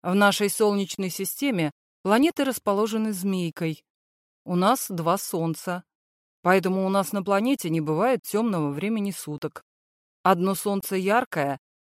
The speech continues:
второе не имеет яркого освещения, приблизительно как у вас Луна.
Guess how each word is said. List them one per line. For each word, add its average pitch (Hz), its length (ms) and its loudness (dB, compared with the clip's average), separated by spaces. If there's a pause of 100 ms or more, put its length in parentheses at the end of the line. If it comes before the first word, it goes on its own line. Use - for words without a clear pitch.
второе 277 480 4
не 226 240 2
имеет 269 360 2
яркого 170 460 -2
освещения, 151 840 -4 (540)
приблизительно 262 760 2
как 226 240 -4
у 220 80 2
вас 214 280 0
Луна. 196 480 0